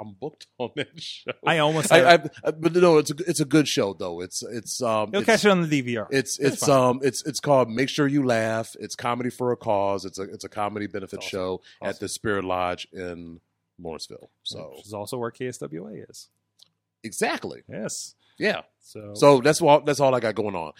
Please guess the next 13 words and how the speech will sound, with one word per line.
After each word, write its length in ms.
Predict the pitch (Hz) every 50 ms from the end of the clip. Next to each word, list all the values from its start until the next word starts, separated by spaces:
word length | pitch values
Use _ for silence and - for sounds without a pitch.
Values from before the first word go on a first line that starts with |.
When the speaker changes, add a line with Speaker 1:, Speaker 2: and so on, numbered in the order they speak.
| - - 156
Speaker 1:
And 140 | - 147 147
then, 100 | 170 160
of 100 | 160 151
course, 380 | - 151 147 147 139 139 - - _ _ _ _ _ _ _
check 220 | - - 139 - 123
me 180 | 127 127 123
out, 420 | 120 120 120 117 120 113 - _ _
Twitter, 460 | - - 135 127 123 120 117 117 117 _ _ -
Instagram, 720 | 117 113 101 104 - 113 110 107 107 107 107 107 104 107 104 _ _ _ _ _ _ _ _ _ -
um, 360 | 98 98 98 98 98 95 82 -
Coop 200 | - 127 120 -
Troop 220 | - 120 113 98
Comedy, 560 | - 113 107 101 101 101 98 98 101 104 101